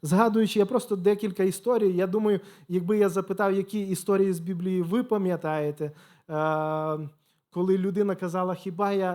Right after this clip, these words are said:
в цей час, хіба для, на цей час я тут є, хіба, хіба зараз я навіть буду це робити?» Певно, ви згадуєте історії.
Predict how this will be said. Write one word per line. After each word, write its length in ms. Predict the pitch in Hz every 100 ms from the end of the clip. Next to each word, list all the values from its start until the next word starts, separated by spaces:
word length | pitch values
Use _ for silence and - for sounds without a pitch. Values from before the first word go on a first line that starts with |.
| 165
в 40 | 156
цей 240 | - 190
час, 480 | 185 214 214 185 - _ _ _ _ _
хіба 340 | - 175 202
для, 340 | 185 180 190 180
на 240 | 180 185
цей 280 | 185 220 208
час 400 | - 185 165 -
я 120 | 170
тут 320 | 165 165 -
є, 200 | 170 156
хіба, 540 | 151 - 160 180 180 165 - _ _ _ _
хіба 360 | - 180 220
зараз 400 | 190 214 208 185 175
я 300 | 165 220 220
навіть 380 | 196 180 165
буду 300 | 156 160 165
це 200 | 160 170
робити?» 460 | 160 151 151 147 135 _ _ _ _ 226
Певно, 220 | 233 220
ви 120 | 196
згадуєте 640 | 185 185 190 180 175 175
історії. 540 | 170 - 165 143 139